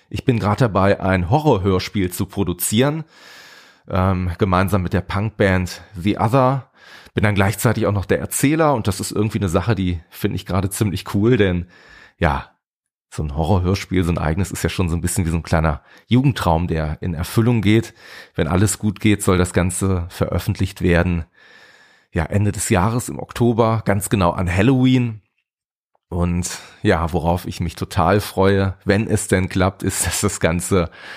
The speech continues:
eben auch analog als Kassette, also richtig oldschool, auf den Markt gebracht werden soll. Aber darüber halte ich euch gerne auf dem Laufenden. Ähm, vielleicht so ein bisschen zu der Arbeit, die wir da machen. Ähm,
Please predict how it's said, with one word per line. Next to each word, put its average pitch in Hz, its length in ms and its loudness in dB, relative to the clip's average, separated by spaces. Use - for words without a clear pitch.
eben 92 260 2
auch - 240 -2
analog 90 600 0
als 82 360 -2
Kassette, 92 500 0
also 82 200 0
richtig 90 340 -2
oldschool, 85 680 0
auf - 160 -4
den 95 160 2
Markt 82 320 0
gebracht 78 440 -4
werden 82 280 0
soll. 85 280 2
Aber 92 340 0
darüber 156 320 2
halte 139 200 0
ich 120 100 -4
euch 117 220 0
gerne 120 260 2
auf 90 120 -2
dem 101 140 -2
Laufenden. 151 720 0
Ähm, 120 320 2
vielleicht 117 300 0
so 127 80 -2
ein - 20 -4
bisschen 135 220 -4
zu - 120 -2
der - 120 0
Arbeit, 147 300 2
die 131 80 -4
wir 135 80 2
da 123 100 4
machen. 123 520 -2
Ähm, 104 480 -2